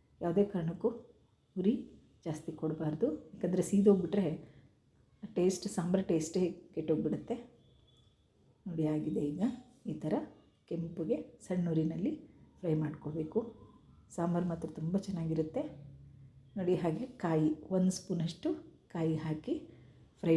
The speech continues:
ಮಾಡಬೇಕಾಗುತ್ತೆ. ಕಾಯಿ ಜಾಸ್ತಿ ಹಾಕೋದು ಬೇಡ, ಯಾಕಂದರೆ ಜಾಸ್ತಿ ಆಗಿಬಿಡುತ್ತೆ ಸಾಂಬಾರು. ಹಾಗೆ ಕರಿಬೇವಿನ ಸೊಪ್ಪು, ಕರಿಬೇವಿನ ಸೊಪ್ಪು ಹಾಕಿ ಫ್ರೈ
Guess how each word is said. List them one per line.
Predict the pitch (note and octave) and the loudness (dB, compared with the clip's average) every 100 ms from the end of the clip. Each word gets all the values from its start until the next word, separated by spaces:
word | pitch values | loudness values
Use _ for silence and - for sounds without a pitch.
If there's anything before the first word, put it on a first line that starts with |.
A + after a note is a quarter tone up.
| D#3+ | 4
ಮಾಡಬೇಕಾಗುತ್ತೆ. | D3+ D3 D3+ D3+ D#3 - D4+ - - - - - _ _ _ _ _ _ _ _ _ _ - - - - - _ _ _ _ _ _ - | 2 0 0 -2 -2 -2 -6 -8 -18 -20 -20 -20 _ _ _ _ _ _ _ _ _ _ -20 -20 -20 -20 -20 _ _ _ _ _ _ -2
ಕಾಯಿ | F#3 F3 D#3+ | 2 4 4
ಜಾಸ್ತಿ | D#3+ - E3+ | 2 0 -4
ಹಾಕೋದು | C#3+ - D#3 D#3+ | -4 -2 -2 0
ಬೇಡ, | D3+ A#3+ - | 0 0 -2
ಯಾಕಂದರೆ | - F3 F#3+ G#3+ - | -4 0 2 2 2
ಜಾಸ್ತಿ | D3+ F#3 G3+ A#3+ E3+ | 2 2 2 2 2
ಆಗಿಬಿಡುತ್ತೆ | G3 D#3 E3 - | 0 -2 -2 -2
ಸಾಂಬಾರು. | D#3+ D#3 D#3 C#4+ - - _ _ _ _ _ _ _ _ - - - - - | -2 0 0 -2 -6 -20 _ _ _ _ _ _ _ _ -14 -12 -12 -10 -2
ಹಾಗೆ | F#3 A3 C#4 - - | 0 0 -2 -8 -6
ಕರಿಬೇವಿನ | D#3+ D#3 D3+ D3 - | 0 4 4 4 -4
ಸೊಪ್ಪು, | C3+ - - - _ _ _ | -10 -12 -18 -18 _ _ _
ಕರಿಬೇವಿನ | E3 D#3+ E3 D#3+ | -6 -4 -4 -6
ಸೊಪ್ಪು | - - | -10 -12
ಹಾಕಿ | D#3 - D#4 - - _ - _ _ _ _ _ _ _ | -10 -6 -6 -6 -18 _ -20 _ _ _ _ _ _ _
ಫ್ರೈ | F3+ | 2